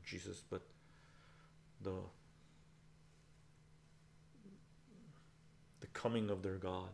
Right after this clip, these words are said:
<laughs> whatever, whatever you wanna call it, right? Apologies if I'm brutalizing some of this mythology, right? Uh, will only come about, there's two of them, I believe. One of them believe that the Messiah will come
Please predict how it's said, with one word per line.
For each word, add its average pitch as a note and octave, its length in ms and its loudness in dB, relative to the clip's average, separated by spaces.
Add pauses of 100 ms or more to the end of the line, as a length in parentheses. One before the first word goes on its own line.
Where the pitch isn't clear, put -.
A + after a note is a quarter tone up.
(180)
<laughs> - 260 -14
whatever, - 360 6 (680)
whatever C3+ 320 12
you A#2 100 10
wanna A2 140 10
call G2+ 300 10
it, F#2 100 0 (120)
right? G#2 180 2 (140)
Apologies B2 360 12
if G2+ 80 6
I'm F#2+ 120 8
brutalizing F2+ 680 6
some - 160 0
of F#2 60 0
this F2 160 -4
mythology, F#2+ 600 2 (460)
right? F#2+ 120 2 (880)
Uh, B2 280 6 (720)
will C#3 400 10 (480)
only F3+ 240 12
come F3 280 6
about, G#2 340 8
there's A#2+ 180 6
two - 260 6
of F#3 80 12
them, F#2 140 6
I F2+ 80 4 (120)
believe. F#2 180 -4 (320)
One D3 180 12
of G#3+ 60 10
them G#3+ 140 12
believe C#3+ 300 8
that A#2 160 8 (1120)
the B2 100 8
Messiah B2+ 460 8
will A#2 140 8
come A#2 360 4